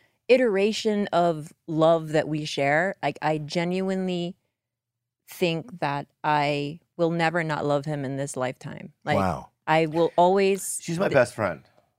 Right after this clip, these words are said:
Speaker 2: That's what you gotta have first.
Speaker 3: Yeah.
Speaker 2: But I've been trying to push the marriage thing.
Speaker 1: Mm.
Speaker 3: I know you have.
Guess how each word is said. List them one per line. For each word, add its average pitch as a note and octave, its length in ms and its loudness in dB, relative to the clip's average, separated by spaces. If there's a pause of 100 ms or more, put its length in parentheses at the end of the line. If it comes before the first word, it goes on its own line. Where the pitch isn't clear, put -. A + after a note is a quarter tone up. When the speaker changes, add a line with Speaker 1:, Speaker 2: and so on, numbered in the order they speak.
(200)
Speaker 2:
That's A#2 340 2
what B2+ 200 -2
you G#2 60 -6
gotta G2 180 2
have F#2+ 160 -2
first. F2 400 -2 (100)
Speaker 3:
Yeah. A2 180 0
Speaker 2:
But C3 120 4
I've D3+ 200 4
been F3+ 160 0
trying C3+ 200 2
to G#2+ 60 0
push - 240 -4
the F2+ 80 -6
marriage F2+ 420 -2
thing. - 240 -14 (220)
Speaker 1:
Mm. G#3 360 0
Speaker 3:
I B2 80 4
know B2 80 2
you A2 140 0
have. D#2 220 -4